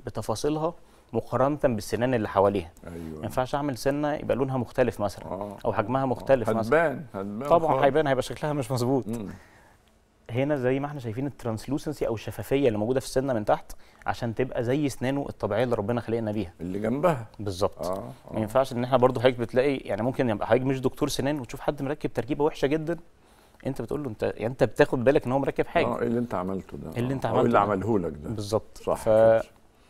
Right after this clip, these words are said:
Speaker 2: طيب، عمومًا الناس بتخاف ليه من المروح لدكتور السنان وبتأجل؟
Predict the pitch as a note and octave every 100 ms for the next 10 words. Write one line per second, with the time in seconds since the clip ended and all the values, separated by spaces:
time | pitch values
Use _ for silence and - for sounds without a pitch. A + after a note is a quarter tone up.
0 | - - _ F2+ F2+ - G#2+ D3 A#3 E3+
1 | A#2 A#2+ D3+ C#3+ - - _ - F2 -
2 | - - C#3+ - A#2+ B2 B2 G#2 F2+ E2+
3 | - - - - _ _ _ _ _ _
4 | - F2 F2+ G#2+ G#2 F2 E2+ A2 F#2 -
5 | F2 F#2 F2 F2 E2+ - - F#2 D2+ F2
6 | E2 E2+